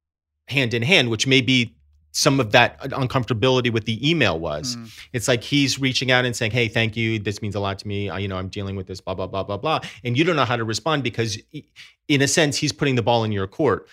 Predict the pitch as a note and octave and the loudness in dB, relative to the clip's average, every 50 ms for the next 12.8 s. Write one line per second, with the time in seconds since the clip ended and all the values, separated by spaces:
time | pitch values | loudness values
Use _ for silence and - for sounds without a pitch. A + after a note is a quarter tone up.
0 | _ _ - A#2 A#2 A#2 A#2+ - - A#2 A2 A2 - A#2 A2+ A#2 - - A#2 A2 | _ _ -2 0 0 0 0 0 2 2 2 2 4 2 2 2 2 0 -2 -2
1 | A2 G#2 A2 G#2 G#2+ G2+ G2+ - B2 A#2+ A#2+ A2 A#2 G#2+ G2+ G2 G#2 C3 D#3+ F#3 | -2 -2 0 -2 0 -2 0 4 6 6 6 6 2 -2 -2 -2 4 4 4 4
2 | F#3+ - B2 - - F#2+ F#2+ F2+ - _ _ _ - D3+ C#3+ C#3 C3 A2+ D3 D#3 | 4 0 -4 -2 -2 -4 -4 -4 -8 _ _ _ 0 2 2 4 6 6 8 8
3 | D#3 G#2+ - - - - F3+ G3+ G3+ D3 A#2+ A#2 A2 A2 A2 G#2 - - - G#3+ | 8 6 4 0 0 2 4 4 4 4 2 2 0 0 0 0 0 0 2 2
4 | A#3 - - - A2 G2+ G2 G2+ _ - - _ _ _ _ - - G3+ G#3+ A3 | 2 2 2 2 2 0 0 -4 _ -20 -20 _ _ _ _ -4 0 0 0 0
5 | A3 - - _ _ - - - G#3 A#3 A3 - - - - F#3+ A3 A#3 G3 C#3 | 0 -4 -8 _ _ -14 -6 -4 -4 -2 -2 -2 -2 0 2 2 2 2 2 0
6 | A#2 G#2+ G#2 G#2+ - _ _ _ _ - C3+ D3+ - - - D3+ C3+ D#3+ - _ | 0 -2 -4 -8 -12 _ _ _ _ -2 -2 -2 -2 0 0 0 0 0 -2 _
7 | - F#2 F#2+ - - - - - - _ _ _ _ _ _ _ _ _ _ _ | -12 -10 -10 -8 -8 -8 -8 -10 -12 _ _ _ _ _ _ _ _ _ _ _
8 | _ _ - A#2+ C3 C#3 C#3+ D3+ D3 - - D#3 D#3 D#3 E3 D#3 C#3 B2 B2 A#2+ | _ _ -2 0 2 2 2 0 -2 0 2 2 0 2 0 -2 -2 0 0 0
9 | A2+ A2+ A2 G#2+ G#2+ - - - A#2+ B2 A#2+ A#2+ A2+ A2 A2+ A2 A2 A2 A#2 A#2+ | 0 0 0 -2 -4 -4 -4 -4 -4 -2 -2 -2 -2 -2 -2 -2 0 0 0 0
10 | A#2 G2+ A#2 A2+ A#2 A#2 A#2 A#2 - - - A2+ G#2 G#2 G2+ G#2+ G2+ _ _ _ | -2 -2 -2 -2 -2 -2 -2 -2 -4 -2 -2 -2 -2 -2 -4 -8 -12 _ _ _
11 | _ - A#2+ - - - - B2 B2 B2+ C3+ D3 C#3+ - - A#2+ A2+ G#2+ G2 G#2+ | _ -6 -4 -2 -2 -4 -2 0 2 2 2 0 -2 -4 -4 -4 -4 -4 -2 -2
12 | G#2 G#2 G2+ G2 G#2+ F#2+ F#2 - - C3+ D3 D3 D3 D3 D3+ D3 | -2 -2 -2 -2 -4 -6 -8 -8 -6 -4 -2 0 0 -2 -2 -6